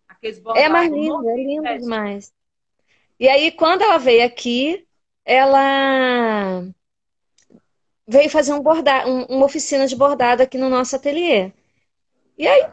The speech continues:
Speaker 2: pronto, vou começar a misturar. Então, por isso que tá misturadinho, assim, agora, né? Dá pra ver, né? Tem pedraria e
Speaker 1: Uhum.
Speaker 2: tem a linha.
Speaker 1: Eu, eu, às vezes eu faço também uns bordadinhos misturados. Eu tô, vou fazer um boizinho mais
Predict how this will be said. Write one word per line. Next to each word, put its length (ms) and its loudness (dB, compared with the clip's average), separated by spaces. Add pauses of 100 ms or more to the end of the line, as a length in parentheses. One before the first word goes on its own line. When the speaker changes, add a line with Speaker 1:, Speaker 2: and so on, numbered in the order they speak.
Speaker 2:
pronto, 340 2
vou 200 2
começar 640 0
a 40 0
misturar. 540 0
Então, 160 0
por 160 -4
isso 180 -8
que 80 -12
tá 160 -2
misturadinho, 800 0
assim, 300 -4
agora, 540 0 (340)
né? 240 2
Dá 120 2
pra 160 0
ver, 260 2
né? 160 2
Tem 200 -4
pedraria 1000 0 (560)
e 120 -8
Speaker 1:
Uhum. 80 -8
Speaker 2:
tem 220 2
a 60 2
linha. 680 -4 (160)
Speaker 1:
Eu, 180 -4 (180)
eu, 200 -12
às 140 0
vezes 180 -8
eu 140 0
faço 240 -2
também 200 -10
uns 120 -12
bordadinhos 680 -4
misturados. 720 -8 (180)
Eu 100 -20
tô, 140 -2
vou 120 -8
fazer 260 -2
um 140 -12
boizinho 680 -4
mais 200 -4